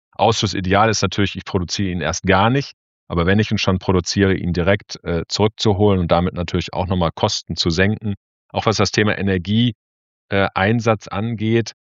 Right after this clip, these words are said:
auch da geht's ja, welche Energie setze ich ein, aber auch wie viel. Also auch da, äh, gibt's einige Schwerpunkte, die den Energieeinsatz nochmal deutlich, äh, senken. Zum Beispiel Lasertrocknen anstatt konventionelles, heiße Luft auf irgendwas blasen,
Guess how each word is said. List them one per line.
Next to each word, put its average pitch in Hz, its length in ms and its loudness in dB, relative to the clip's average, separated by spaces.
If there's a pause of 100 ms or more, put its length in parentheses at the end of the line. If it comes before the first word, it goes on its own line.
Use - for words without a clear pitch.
(100)
auch - 180 -10
da 98 320 4
geht's 95 240 -2
ja, 87 180 -2
welche 107 320 2
Energie 113 380 0
setze 110 280 -2
ich - 140 -8
ein, 101 180 -2
aber 107 340 4
auch 107 180 0
wie 101 80 0
viel. 131 560 0
Also 92 180 -4
auch - 180 -8
da, 101 340 4
äh, 98 280 -6
gibt's 98 240 -8
einige 95 360 -2
Schwerpunkte, 98 680 0 (480)
die 87 80 -6
den 87 160 0
Energieeinsatz 92 1000 0
nochmal 90 260 0
deutlich, 90 640 0
äh, 87 180 -2
senken. 95 400 0
Zum 90 160 -4
Beispiel 85 340 0
Lasertrocknen 95 800 2
anstatt 82 440 -4
konventionelles, 90 1000 0
heiße 92 280 0
Luft 110 340 2
auf - 160 -4
irgendwas 90 400 -4
blasen, 92 520 2